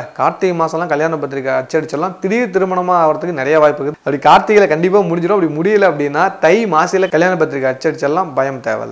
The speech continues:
மாணவ செல்வங்கள் கொஞ்சம் கவனமா இருக்க வேண்டிய ஒரு மாசம். ஆஹ், அந்த பொறுப்பு உணர்ந்து செயல்படுங்க. உங்க சோம்பேறித்தனத்தெல்லாம் கொ-, கூட்டி போய் ஓரம் கட்டிடுங்க. கொஞ்சம் சுறுசுறுப்பாகுங்க.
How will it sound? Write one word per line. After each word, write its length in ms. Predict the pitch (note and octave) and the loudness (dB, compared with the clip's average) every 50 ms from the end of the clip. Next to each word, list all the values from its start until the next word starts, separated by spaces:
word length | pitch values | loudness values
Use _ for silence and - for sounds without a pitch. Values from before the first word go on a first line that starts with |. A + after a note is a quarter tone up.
| A#2 _ | -12 _
மாணவ 340 | - C3+ D3 F#3 A3 A#3 A3+ | 2 4 6 6 6 6 6
செல்வங்கள் 340 | A3+ A3 G3+ G3+ G#3 A3 G#3+ | 6 4 4 2 2 2 2
கொஞ்சம் 240 | F#3 E3+ D3+ C#3 C3 | 0 0 0 0 2
கவனமா 360 | C#3+ D3+ E3+ F#3+ G3 G3 G3 | 4 4 6 4 4 4 2
இருக்க 180 | F#3 E3+ D#3 E3 | 2 2 0 -2
வேண்டிய 200 | D#3+ D#3+ D#3 C#3 | -2 0 0 -2
ஒரு 60 | C#3 | 0
மாசம். 380 | C#3 C#3 C#3+ - D#3 E3 E3 - - _ _ _ _ _ _ _ _ - - | -2 -2 -4 -4 -6 -8 -8 -10 -20 _ _ _ _ _ _ _ _ -6 -4
ஆஹ், 200 | C3+ C3+ C3+ C3+ | 0 2 2 2
அந்த 220 | C3 B2+ C3 B2 | 2 0 -2 -4
பொறுப்பு 360 | - - F3+ G3+ G#3+ G3+ G#3 | 0 2 4 4 4 2 2
உணர்ந்து 300 | G3+ F#3 F#3 F#3 G3 G3+ | 2 2 2 0 0 0
செயல்படுங்க. 500 | F3+ E3 D#3 D#3 D#3 D3+ D3 C#3+ D3 D#3 | 0 2 2 2 2 0 0 -2 -2 -2
உங்க 180 | D#3+ C#3+ C3+ B2+ - | -4 -4 -4 -4 -2
சோம்பேறித்தனத்தெல்லாம் 720 | D#3+ F3+ G3 G3 G3 F3+ D#3+ E3 D#3+ D3 D#3+ E3+ E3+ D#3+ | 0 0 4 4 2 2 2 -2 -4 -2 -2 -2 0 -2
கொ-, 260 | D#3 D#3 C3+ - C#3 | -4 -6 -8 -12 -12
கூட்டி 200 | - - D#3+ D#3+ | -6 -4 -4 -2
போய் 120 | D3+ D#3+ D#3+ | 0 0 0
ஓரம் 360 | C#3+ C3+ C#3 D3+ D#3+ D#3+ D3 | 2 4 4 4 4 2 0
கட்டிடுங்க. 500 | C#3 C3 C3+ B2+ B2+ B2+ C3 C#3+ - - | -2 -4 -4 -4 -4 -6 -6 -8 -8 -8
கொஞ்சம் 220 | - C#3 D3 C#3 | -8 -8 -8 -8
சுறுசுறுப்பாகுங்க. 720 | - - F3 F#3 F#3 E3+ F3+ E3+ D#3 D3+ C#3 C3+ C3 C3+ | -6 -4 -4 -4 -4 -4 -4 -2 0 0 0 0 -2 -6